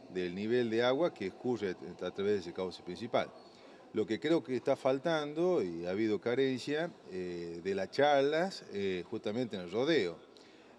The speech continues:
Eh, principalmente la mayor, eh, preocupación eso, eh, la tienen los veraneantes, es decir, aquellos que, eh, veranean en el rodeo, en la epa-, en la estación estival,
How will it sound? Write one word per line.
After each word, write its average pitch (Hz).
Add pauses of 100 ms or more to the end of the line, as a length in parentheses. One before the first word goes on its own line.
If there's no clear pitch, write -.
(140)
Eh, 92
principalmente 170
la 98
mayor, 131
eh, 90
preocupación 131
eso, 85
eh, 78
la 85
tienen 135
los 82
veraneantes, 104
es 92
decir, 107
aquellos 117
que, 123 (580)
eh, 82
veranean 110
en 85
el 87
rodeo, 135
en 80
la 78
epa-, 85
en 85
la 82
estación 98
estival, 127